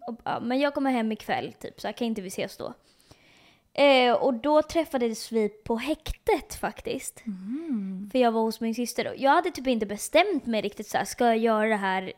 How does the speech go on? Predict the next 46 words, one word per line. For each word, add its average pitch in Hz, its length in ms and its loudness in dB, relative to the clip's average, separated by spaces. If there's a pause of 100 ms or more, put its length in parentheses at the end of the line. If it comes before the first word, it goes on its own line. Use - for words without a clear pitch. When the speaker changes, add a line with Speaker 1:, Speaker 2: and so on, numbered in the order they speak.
Speaker 1:
Är 220 120 -4
det 220 100 -6
typ - 420 -12 (460)
värt 208 400 -4
det?" - 140 -12 (440)
Speaker 2:
Varför 302 260 0
kände 285 300 -2
du 277 60 -2
så? 269 200 -8 (400)
Speaker 1:
Ja, 359 400 8
men 370 260 2
lite 330 300 -2
för 302 140 -2
att 294 160 -2
så 302 100 0
här, 233 360 4 (240)
du 254 120 -6
vet 285 140 -2
när 277 80 -2
man 269 140 0
har 262 100 2
en 233 120 -2
så - 60 -14
här 233 80 -8
trött - 300 -16 (160)
dag - 220 -4 (260)
och 233 120 -12
bara 226 160 -4
så - 120 -10
här, 233 100 -2
"Nej, 254 80 4 (140)
men 240 40 4
jag 220 80 2
Speaker 2:
Mm. 208 140 0
Speaker 1:
kanske 233 240 -4
bara 214 140 -6
ska 214 360 -10
chilla." 208 360 -12 (100)
Speaker 2:
Man 254 220 2
orkar 240 120 2
inte 214 140 4
fixa - 500 -4
sig, 208 600 2 (240)
Speaker 1:
Ja, 277 200 4
Speaker 2:
sätta 285 100 8
Speaker 1:
och 277 60 10